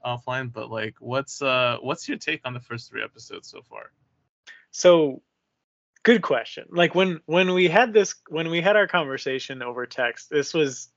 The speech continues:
Speaker 2: after my first viewing of the third episode,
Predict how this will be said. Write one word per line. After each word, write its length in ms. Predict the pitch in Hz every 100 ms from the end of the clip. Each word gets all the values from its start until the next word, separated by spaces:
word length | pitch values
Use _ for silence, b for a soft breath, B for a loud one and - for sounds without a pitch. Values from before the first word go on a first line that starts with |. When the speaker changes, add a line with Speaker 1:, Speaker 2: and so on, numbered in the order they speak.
| _ _ 147
Speaker 2:
after 320 | 156 - 165
my 160 | 135
first 460 | 117 - 151 160 -
viewing 600 | 127 135 131 127 120 120 -
of 220 | 131 113
the 80 | 120
third 320 | - 135 131 -
episode, 720 | 120 - 117 123 113 113